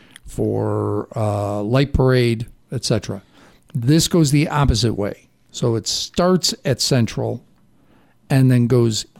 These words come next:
west on Main Street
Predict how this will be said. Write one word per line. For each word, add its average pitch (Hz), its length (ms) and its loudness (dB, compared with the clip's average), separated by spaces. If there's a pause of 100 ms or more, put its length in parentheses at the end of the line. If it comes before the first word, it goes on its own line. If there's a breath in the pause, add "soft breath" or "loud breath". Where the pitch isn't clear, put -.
(220)
west 127 840 0 (180)
on 123 200 0
Main 117 200 0
Street 117 540 -4